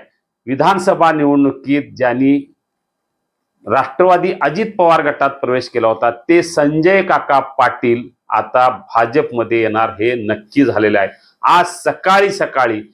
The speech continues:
सांगली जिल्ह्याचे पालकमंत्री चंद्रकांत दादा पाटील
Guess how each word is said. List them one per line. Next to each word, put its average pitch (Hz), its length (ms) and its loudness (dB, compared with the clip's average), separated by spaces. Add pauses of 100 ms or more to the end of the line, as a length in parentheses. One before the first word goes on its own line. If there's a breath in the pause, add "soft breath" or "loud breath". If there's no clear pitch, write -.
(260)
सांगली 175 400 0
जिल्ह्याचे 160 460 2
पालकमंत्री 139 800 -2
चंद्रकांत 151 640 0
दादा 139 260 2
पाटील 139 560 0